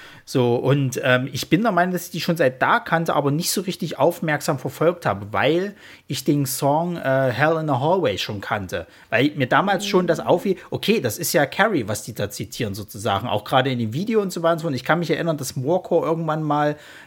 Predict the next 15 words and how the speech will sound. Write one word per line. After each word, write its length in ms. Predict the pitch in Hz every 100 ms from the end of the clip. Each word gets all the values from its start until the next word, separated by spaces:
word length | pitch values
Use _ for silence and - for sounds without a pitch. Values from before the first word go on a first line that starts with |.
| _
dieses, 380 | 156 131 135 -
äh, 120 | -
äh, 640 | 131 127 120 120 117 110 113
Video, 340 | 175 - 143
also 220 | 139 127
in 160 | 139 135
ihrem, 460 | 135 131 127 117 113 _ - -
das 220 | 139 135
ist 120 | 135
halt 140 | - 123
neu 160 | 123
rausgekommen, 560 | 120 117 165 175 175 175
irgendwie 360 | 151 151 170 160
gezeigt 520 | 143 160 165 170 -
haben. 220 | 185 196